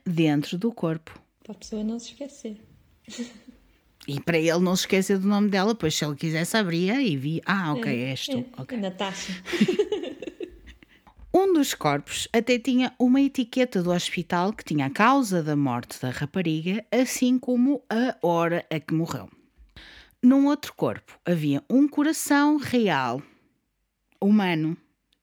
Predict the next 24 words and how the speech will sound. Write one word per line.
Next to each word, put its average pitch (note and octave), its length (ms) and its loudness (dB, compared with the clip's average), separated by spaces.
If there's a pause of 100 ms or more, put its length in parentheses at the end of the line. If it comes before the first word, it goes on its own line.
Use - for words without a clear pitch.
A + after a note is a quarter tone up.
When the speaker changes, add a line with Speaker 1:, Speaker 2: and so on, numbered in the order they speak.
Speaker 1:
e A3 120 2
seco. - 600 -2 (600)
Speaker 2:
Que, C4+ 400 -18 (1040)
que - 140 -12
bom. D4+ 240 -10 (340)
Speaker 1:
Não F3+ 180 2
lanchaste, E3+ 760 -2
é E3 160 0
ótimo. C3+ 420 -6
Speaker 2:
Tá F#3 140 -12
bem. F3+ 240 -10 (1500)
Speaker 1:
Perguntaram-lhe B3 1120 2 (100)
então A3+ 460 0
se A#3 460 0
aqueles G#3+ 420 0
eram F#3+ 240 0
corpos G3 380 -4
reais C4 580 -4
e C4+ 80 2
ele D3+ 140 2
disse D#3 320 -6
logo E3+ 140 -2
que - 100 -14
sim. - 220 -8